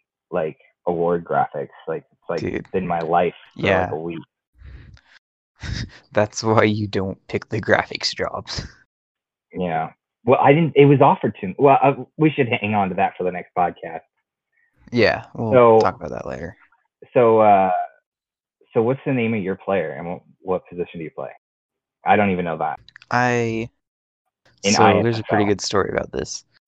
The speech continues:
Speaker 2: So when I first joined, I joined one night talking with Bex and a whole bunch of other people in the Wheelers' locker room. And I let them kind of pick everything.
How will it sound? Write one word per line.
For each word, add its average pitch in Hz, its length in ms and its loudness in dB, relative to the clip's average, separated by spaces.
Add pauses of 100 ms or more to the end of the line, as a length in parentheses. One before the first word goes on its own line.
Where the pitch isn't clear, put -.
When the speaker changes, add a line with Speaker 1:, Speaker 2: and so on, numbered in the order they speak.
Speaker 2:
So - 220 -6
when 113 120 0
I 113 60 0
first - 380 -4
joined, 120 340 -6
I 107 100 0
joined 107 440 -4
one 104 160 -4
night 101 240 -6
talking 101 360 -4
with 101 260 -12
Bex 98 300 -4
and 101 80 -8
a 98 40 -6
whole 101 100 -8
bunch 98 200 -8
of 101 60 -8
other 95 180 -8
people 87 420 -14 (1000)
in 104 320 -6
the - 100 -6
Wheelers' 101 400 -2
locker - 400 -4
room. - 120 -18 (720)
And 104 600 -4
I - 40 -6
let 117 180 0
them 113 280 0
kind 104 200 -4
of 95 60 -8
pick 101 120 -2
everything. 92 540 -4